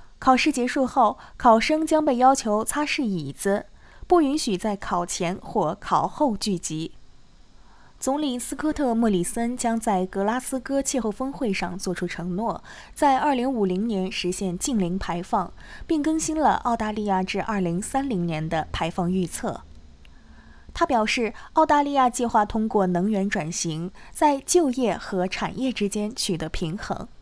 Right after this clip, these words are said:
总理表示，至二零三零年，澳大利亚目标减排百分之三十至百分之三十五，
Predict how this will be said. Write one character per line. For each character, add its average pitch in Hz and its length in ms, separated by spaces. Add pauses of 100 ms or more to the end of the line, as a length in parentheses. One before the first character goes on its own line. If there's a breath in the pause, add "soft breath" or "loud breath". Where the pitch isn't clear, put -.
(1000 soft breath)
总 240 160
理 262 80
表 202 220
示， 202 320 (280 loud breath)
至 285 240
二 269 180
零 247 140
三 269 240
零 196 200
年， 175 300 (260 loud breath)
澳 311 120
大 311 200
利 311 140
亚 269 140
目 247 140
标 240 200
减 196 220
排 185 260
百 185 160
分 202 140
之 226 140
三 269 280
十 175 320
至 208 140
百 180 160
分 190 160
之 226 120
三 262 220
十 262 140
五， 214 320